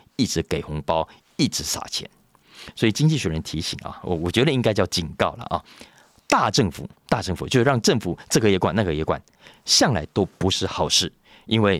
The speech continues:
大政府的做法到最后都是塑形不良、记录不良的，大家真的不要有错误的期待。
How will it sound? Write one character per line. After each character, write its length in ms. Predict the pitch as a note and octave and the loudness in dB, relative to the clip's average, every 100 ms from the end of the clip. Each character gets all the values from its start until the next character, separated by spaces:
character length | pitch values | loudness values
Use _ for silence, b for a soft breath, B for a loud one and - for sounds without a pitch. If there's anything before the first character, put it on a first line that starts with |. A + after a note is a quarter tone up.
| - | 2
大 200 | D#3 G#2 | 0 2
政 180 | B2+ G2 | 2 0
府 160 | D#2+ | -2
的 100 | D#2+ | -2
做 160 | F2+ A#2+ | 2 2
法 140 | - | 2
到 140 | - F2 | -4 -2
最 200 | - F#2 | 0 0
后 240 | G2+ - b b - | 0 -4 b b -4
都 80 | |
是 100 | G2 | -2
塑 220 | F#2+ - F#2+ | 0 2 2
形 160 | E2 | 2
不 140 | G2 D#2+ | 0 0
良、 200 | C#2+ - | -2 -8
记 200 | - E3 | 0 2
录 100 | F#2+ | 4
不 140 | F2 F#2+ | 2 -2
良 180 | C#2+ C#2 | -2 -10
的， 120 | D2 B B | -14 B B
大 100 | - | -4
家 140 | F#2+ E2+ | -2 -4
真 160 | - A2+ | 0 2
的 80 | F#2 | 2
不 140 | E2 | 0
要 140 | D#2+ | -2
有 180 | D2 - _ | -4 -10 _
错 180 | - G2 | -2 -2
误 160 | D2+ | -2
的 100 | C#2 C#3 | -10 -10
期 200 | - - | -10 -10
待。 160 | - | -14